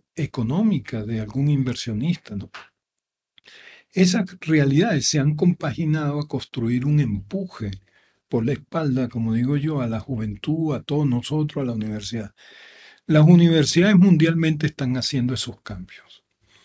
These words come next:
El presidente o rector de la universidad número uno del mundo, que es M I T,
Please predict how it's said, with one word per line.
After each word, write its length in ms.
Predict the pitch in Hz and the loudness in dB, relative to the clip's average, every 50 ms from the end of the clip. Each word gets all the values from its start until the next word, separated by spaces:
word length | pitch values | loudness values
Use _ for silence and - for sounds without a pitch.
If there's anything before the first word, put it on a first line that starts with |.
| _ _ _ - | _ _ _ -6
El 160 | - 127 113 - | -4 -4 -4 -2
presidente 800 | - 127 123 120 - 131 123 127 139 147 147 - 175 160 151 143 | -2 -2 -2 0 2 2 4 4 2 0 0 -2 -2 -2 0 -2
o 180 | 127 117 110 | -2 -4 -4
rector 580 | - 117 113 107 - _ _ - 143 151 147 139 | -6 -6 -8 -8 -8 _ _ -2 0 0 0 0
de 140 | 139 139 120 | 0 0 0
la 80 | 113 | 0
universidad 920 | 110 104 107 110 110 104 107 110 107 - - 123 120 127 131 127 131 127 123 | 0 0 2 2 0 0 -2 -4 -6 -6 -4 -4 -4 -2 -2 -4 -4 -2 -2
número 340 | 127 135 139 139 127 123 | 0 0 0 0 0 0
uno 380 | 123 127 135 143 147 147 139 131 | 0 2 2 2 2 2 2 0
del 120 | 120 110 | 0 0
mundo, 480 | 104 123 143 170 170 156 156 147 135 120 | -2 -2 -2 -2 -2 -2 -2 -4 -4 -6
que 140 | - - 120 | -6 -8 -12
es 100 | 101 - _ _ _ _ _ _ _ | -12 -12 _ _ _ _ _ _ _
M 280 | - 160 131 131 160 156 | -6 -2 0 0 0 0
I 100 | 147 147 | 0 -2
T, 360 | 151 147 - 156 180 220 196 | -4 -4 -4 -2 -2 -2 -4